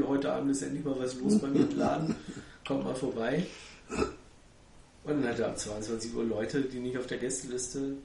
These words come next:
Speaker 2: Mhm.
Speaker 1: für die geschlossene Gesellschaft irgendwie drauf standen, halt einfach reingelassen.
Speaker 2: Ja, aber der Sommer ist doch normalerweise einer, der da akribischst.
Speaker 1: Ja, na klar.
Speaker 2: Da muss er durchdrehen, oder?
Speaker 1: Ja, und ich hoffe mal, dass der
Speaker 2: Mhm.
Speaker 1: Pächter da auch von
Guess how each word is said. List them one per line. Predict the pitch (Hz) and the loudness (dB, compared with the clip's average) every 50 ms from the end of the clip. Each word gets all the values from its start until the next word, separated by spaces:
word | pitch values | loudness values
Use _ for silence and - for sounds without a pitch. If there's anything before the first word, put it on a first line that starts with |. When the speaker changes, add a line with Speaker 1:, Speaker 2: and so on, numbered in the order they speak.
| - | 2
Speaker 2:
Mhm. | 110 110 101 92 87 | 6 6 6 6 4
Speaker 1:
für | 85 82 | 2 -2
die | 120 | -4
geschlossene | 120 - - 123 123 123 - 127 | -6 -4 -2 -2 -2 -2 -2 -2
Gesellschaft | 120 113 107 110 107 107 104 120 123 - | -2 -2 -2 -2 -2 -2 -2 -2 -2 -2
irgendwie | 139 131 135 135 127 123 | -4 -4 -4 -4 -4 -4
drauf | 123 123 - - | -4 -4 -4 -6
standen, | - 131 131 131 131 127 | -6 -8 -8 -8 -8 -8
halt | 131 127 127 | -6 -6 -6
einfach | - - - 139 139 - | -6 -8 -8 -10 -10 -8
reingelassen. | 156 185 202 190 - 92 90 - - - - | -6 -4 -4 -4 -4 -4 -8 -10 -10 -8 4
Speaker 2:
Ja, | 110 113 104 90 | 6 6 8 8
aber | 90 98 92 90 | 6 4 2 2
der | 90 95 87 | 2 2 0
Sommer | - - 92 107 131 127 | 2 0 0 0 0 -2
ist | 120 - - | -4 -4 -6
doch | 101 - | -6 -4
normalerweise | 107 98 92 95 113 117 113 107 101 - 90 | -4 -4 -2 -2 0 0 0 0 -2 -2 -4
einer, | 101 104 98 | -4 -2 -2
der | 92 - 92 85 | -2 0 0 0
da | 87 - | 0 0
akribischst. | - - - - - - 131 143 - - 90 - - - - - - - - | -4 -8 -10 -10 -6 0 0 0 2 0 -2 -2 -2 -2 -2 -4 -6 -6 -4
Speaker 1:
Ja, | 123 123 117 | -2 -2 -2
na | 113 | -4
klar. | 110 - - 147 151 156 - - - - - - - - - - | -6 -6 -6 -6 -6 -6 -8 -12 -16 -20 -20 -20 -20 -20 -4 0
Speaker 2:
Da | 101 | 2
muss | 92 90 82 80 | 2 2 2 -2
er | 73 - - - | -6 -10 -12 4
durchdrehen, | - 139 - - - - 85 76 76 82 | 4 4 4 4 -2 -8 -10 -10 -8 -4
oder? | 90 110 147 147 151 - - - - - - - - - - - 110 98 | 0 2 2 0 0 -6 -14 -18 -20 -20 -20 -20 -20 -20 -20 -18 -12 -10
Speaker 1:
Ja, | 98 98 98 127 160 165 | -8 -8 -4 -2 -2 -2
und | 147 - | -2 -4
ich | 117 - - | -6 -6 -4
hoffe | 135 139 160 143 | -4 -2 -2 -2
mal, | 131 127 131 131 131 131 127 131 - - - - - - | 0 0 0 -2 -2 -4 -6 -8 -10 -12 -14 -18 -12 -8
dass | 127 123 123 - | -6 -6 -6 -2
der | 127 123 123 123 123 120 120 120 120 | -2 0 0 0 0 -2 -4 -6 -6
Speaker 2:
Mhm. | 104 95 87 82 80 80 80 78 - - - - - | -4 -4 -4 -4 -6 -8 -12 -16 -18 -20 -20 -18 -8
Speaker 1:
Pächter | - 135 131 131 - - 147 139 139 143 143 - - - - - - - - - - - - - - - - - - - - - - - - - - - - - - - - - | -4 -4 -4 -4 -4 -2 0 2 2 0 -2 -4 -10 -18 -20 -20 -20 -20 -20 -20 -20 -20 -20 -20 -20 -20 -20 -20 -20 -18 -20 -20 -20 -20 -20 -20 -20 -20 -20 -20 -20 -20 -10 -6
da | 135 127 | -4 -2
auch | 131 131 - | -2 -2 -2
von | - 127 123 | -4 -6 -6